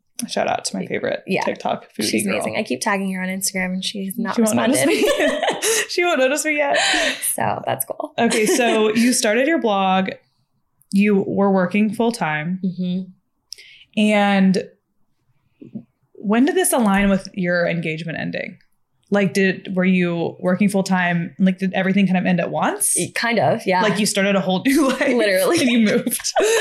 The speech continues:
Speaker 1: Okay.
Speaker 2: I literally did, and
Speaker 1: This
Speaker 2: I'm, like,
Speaker 1: is
Speaker 2: just not
Speaker 1: great.
Speaker 2: realizing it. Uh, yeah, I
Speaker 1: Okay, so
Speaker 2: literally,
Speaker 1: walk
Speaker 2: like,
Speaker 1: us through that.
Speaker 2: it's so wild thinking about
Speaker 1: The timeline.
Speaker 2: Yeah, so we broke up in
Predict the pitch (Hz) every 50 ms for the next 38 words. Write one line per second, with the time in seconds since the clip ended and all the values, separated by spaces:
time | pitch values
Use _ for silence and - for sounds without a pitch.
0 | - 254 285 254 - 320 - - - 233 - 196 190 226 254 285 330 269 190 196
1 | 175 165 170 170 180 226 214 220 262 254 196 180 208 196 190 208 262 180 190 185
2 | 170 180 185 170 175 160 - - - 208 202 190 - - 180 196 190 208 180 151
3 | 240 220 185 175 - 226 254 240 214 196 208 196 185 - 233 247 247 - - -
4 | 208 196 180 170 - - - - - - _ _ _ - 180 - - - 190 185
5 | 185 175 185 175 165 165 - - - 175 185 175 170 170 170 170 170 170 170 170
6 | - - - - 190 - - - 180 170 170 175 - - - - - 208 208 202
7 | 175 160 - - - - - 214 202 190 196 196 185 185 185 - - - - _
8 | _ _ _ _ _ _ - 202 196 190 196 220 226 226 - - - - 185 180
9 | 175 180 - - _ _ - 190 185 180 180 175 175 175 180 180 175 180 175 185
10 | -